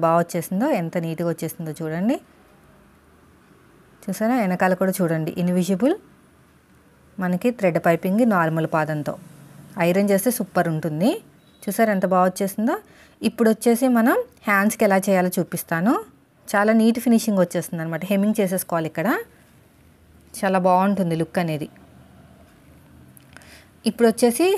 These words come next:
హ్యాండ్స్ కో-, చూపించేస్తాను. హ్యాండ్స్ కోసం అయితే వేరే మెథడ్ చూపిస్తాను. ఎన్ని రకాలుగా ఉంటుందని తెలుసుకుంటానికే మీకు నేను చూపిస్తున్నాను అనమాట. ఎలాగైనా కుట్టొచ్చు. కొంచెం ఇలాంటి మంచి వచ్చినప్పుడు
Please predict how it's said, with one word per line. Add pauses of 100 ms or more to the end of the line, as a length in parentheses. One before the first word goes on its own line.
హ్యాండ్స్
కో-,
చూపించేస్తాను. (1040)
హ్యాండ్స్
కోసం
అయితే (180)
వేరే
మెథడ్
చూపిస్తాను. (140)
ఎన్ని
రకాలుగా (280)
ఉంటుందని
తెలుసుకుంటానికే (600)
మీకు (400)
నేను
చూపిస్తున్నాను
అనమాట. (180)
ఎలాగైనా
కుట్టొచ్చు. (540)
కొంచెం
ఇలాంటి (100)
మంచి
వచ్చినప్పుడు